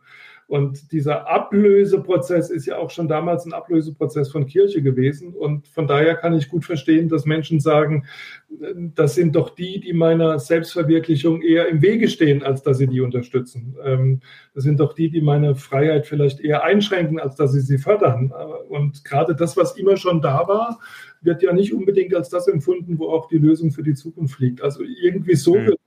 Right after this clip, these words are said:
Speaker 1: ich mir versuchen zu erklären. Ja.
Speaker 2: Hm. Ja. Das ergibt Sinn. Ähm, ich höre da aber raus, dass es da jetzt ja auch verschiedene Umgangsmöglichkeiten mitgeben könnte.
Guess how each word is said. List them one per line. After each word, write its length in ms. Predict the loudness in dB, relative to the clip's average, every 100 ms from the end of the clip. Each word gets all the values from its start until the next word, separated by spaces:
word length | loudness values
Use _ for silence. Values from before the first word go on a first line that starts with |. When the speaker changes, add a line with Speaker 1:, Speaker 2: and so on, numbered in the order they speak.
| -2
Speaker 1:
ich 60 | 2
mir 140 | 2
versuchen 380 | 2 0 0 0
zu 120 | -4
erklären. 420 | -6 -8 -12 -14 -18 -6
Ja. 80 | 0
Speaker 2:
Hm. 300 | 0 0 -6 _ _ _ _ _
Ja. 260 | 0 2 0 -6 _ _ _ _ _ _
Das 200 | -4 0
ergibt 640 | 2 2 0 -2 -2 -2 -10
Sinn. 600 | -4 2 4 4 2 -4 -20 -20 -20 -20 -20 -20 _ _ _ _ _ -4
Ähm, 520 | -2 0 0 -2 -6 -20 _ _ _ _ -8
ich 160 | 2
höre 140 | 4 4
da 80 |
aber 120 | 4 4
raus, 280 | 6 4 2
dass 140 | 0
es 100 | 2
da 100 | 2
jetzt 160 | 4 4
ja 60 |
auch 80 | 2
verschiedene 640 | 2 -2 -2 2 2 2 -4 _ _ _ _ _
Umgangsmöglichkeiten 1080 | -2 0 0 0 -2 -2 -4 0 0 0 -2
mitgeben 420 | -4 -2 -2 -2
könnte. 540 | -2 -4 -4 -4 -6